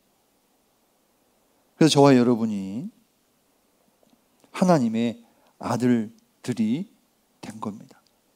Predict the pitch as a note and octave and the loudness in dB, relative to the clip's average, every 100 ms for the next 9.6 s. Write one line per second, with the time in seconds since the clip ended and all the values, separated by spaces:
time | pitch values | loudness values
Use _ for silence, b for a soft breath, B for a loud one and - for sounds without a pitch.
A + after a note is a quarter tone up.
0 | _ _ _ _ - G#3 G#3 G#3 G3+ B | _ _ _ _ 4 6 8 6 6 B
1 | B _ E3 D#3+ D#3+ C#3+ - D#3 E3+ D#3+ | B _ -2 2 2 0 -4 -4 -2 -2
2 | C3+ - _ _ - - F#3+ - B2+ C3 | -6 -10 _ _ -10 -2 -2 0 -2 -2
3 | A2+ b _ B3+ C4+ B3+ A3+ G#3 G3+ F#3 | -6 b _ 4 8 8 6 4 2 2
4 | E3+ E3 D3 C#3+ C#3 B2 G#2+ - G2+ A2+ | -2 -4 -2 0 0 0 -6 -8 -8 -8
5 | G#2+ G#2 C#3 _ _ _ _ _ _ - | -10 -12 -20 _ _ _ _ _ _ -12
6 | B2+ C3+ B2+ A#2 A#2+ B2+ C3 B2 A2+ - | -4 -2 0 0 0 0 2 0 -2 -6
7 | G#3+ G#3 F#3+ D3+ A2+ G#2+ C3+ A2+ G#2+ A2 | -2 -2 -2 -4 -8 -6 -6 -4 -4 -6
8 | G#2 b b b - C3+ C3 A2+ G#2 - | -10 b b b -12 -8 -6 -8 -8 -6
9 | B2 G#2 F#2 G#2+ A2 | -6 -6 -16 -16 -20